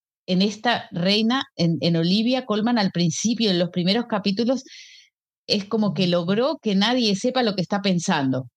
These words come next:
O sea, con, eh, a través de ella na-, nadie puede ver. Era todo el consejo que le decían a la, a, a, cuando era más joven, cuando era, nadie puede saber lo que estás pensando,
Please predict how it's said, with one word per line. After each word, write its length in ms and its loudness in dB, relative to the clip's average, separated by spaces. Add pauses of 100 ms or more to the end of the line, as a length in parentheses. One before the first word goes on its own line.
O 140 -2
sea, 300 -2 (280)
con, 200 2
eh, 440 -6
a 80 0
través 320 0
de 140 0
ella 200 -2
na-, 260 0
nadie 360 2
puede 280 0
ver. 160 0
Era 280 0
todo 160 -2
el 80 0
consejo 560 0
que 80 -2
le 140 2
decían 420 0
a 60 2
la, 340 -2
a, 440 0 (120)
a, 80 -4
cuando 220 0
era 160 0
más 140 -2
joven, 320 0
cuando 180 -2
era, 100 -2 (400)
nadie 400 2
puede 260 0
saber 240 0
lo 100 0
que 60 0
estás 200 -6
pensando, 540 2